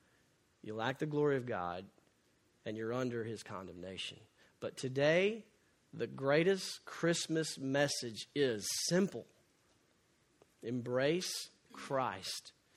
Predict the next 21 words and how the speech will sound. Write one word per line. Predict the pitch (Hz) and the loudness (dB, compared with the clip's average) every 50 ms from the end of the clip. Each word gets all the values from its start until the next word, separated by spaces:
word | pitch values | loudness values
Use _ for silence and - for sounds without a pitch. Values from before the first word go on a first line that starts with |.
| _ _ _ - | _ _ _ -10
and | 113 117 110 | -8 -6 -2
what | 120 139 147 | 0 0 0
he | 151 151 160 156 | 0 0 -2 0
did | 147 147 147 | 0 0 0
on | 143 | 0
the | 143 139 | 0 -2
Christ. | 135 - 143 135 131 120 110 104 - - - - - - - - - _ _ - | -4 -2 0 0 0 0 0 -2 -6 -8 -10 -14 -20 -20 -20 -20 -20 _ _ -8
Receive | 120 123 123 - - - - 190 208 214 220 220 220 214 180 160 | -4 -2 0 2 2 4 4 4 4 4 4 4 2 0 0 0
the | 160 | 0
gift | 147 139 127 123 131 151 160 160 160 151 - - - - _ _ _ _ - | 0 -2 -2 2 4 8 8 8 6 6 0 -6 -10 -12 _ _ _ _ -2
of | 131 135 135 135 135 131 127 - | 0 2 2 2 2 0 -2 -6
Christ's | - - - 143 131 127 127 127 120 - - | -8 -2 0 2 2 2 2 0 -4 -6 -6
righteousness | 101 117 123 127 120 - 117 113 - - 123 110 110 110 - - _ _ _ _ _ _ _ | -4 -4 -4 -4 -4 -6 -8 -8 -8 -8 -8 -8 -8 -8 -12 -14 _ _ _ _ _ _ _
for | - - - | -12 -8 -6
yourself. | 117 107 104 92 - - 92 85 - - - - - - - _ _ _ _ _ _ _ _ _ _ _ - - - | -6 -6 -4 -6 -6 -6 -8 -10 -12 -16 -16 -18 -18 -20 -20 _ _ _ _ _ _ _ _ _ _ _ -14 -8 -4
Enter | 127 139 143 143 139 | -2 0 2 2 2
into | 139 139 139 131 135 | 2 2 0 0 -2
that | 127 123 104 95 | -2 -2 -2 -4
marriage | 113 117 120 123 127 131 131 123 113 104 90 87 87 - - - - _ _ _ _ _ _ _ _ _ _ - | -4 -4 -2 0 0 2 2 0 0 -4 -6 -8 -8 -8 -10 -10 -10 _ _ _ _ _ _ _ _ _ _ -10
with | 98 110 113 104 | -8 -8 -8 -8
Christ | - - - 113 101 85 85 104 - - - - - | -8 -6 -4 -4 -4 -4 -6 -8 -8 -8 -8 -10 -12